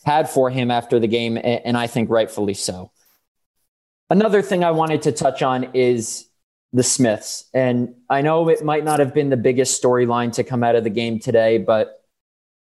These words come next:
you know, it seemed in pretty close proximity. Za'Darius had two offsides. Preston had two offsides.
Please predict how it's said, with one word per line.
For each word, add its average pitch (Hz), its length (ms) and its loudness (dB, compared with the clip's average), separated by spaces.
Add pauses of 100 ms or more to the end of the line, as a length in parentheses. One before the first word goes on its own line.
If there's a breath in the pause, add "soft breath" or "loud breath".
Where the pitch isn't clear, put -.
(500)
you 131 80 0
know, 131 160 2
it 127 160 0
seemed 175 220 2
in 135 100 0
pretty 156 220 0
close 139 260 -2
proximity. 127 560 -2
Za'Darius 117 500 2
had 107 160 -4
two - 120 -4
offsides. 98 540 -2
Preston 120 380 -4
had 107 200 -4
two 113 100 -4
offsides. 98 640 -4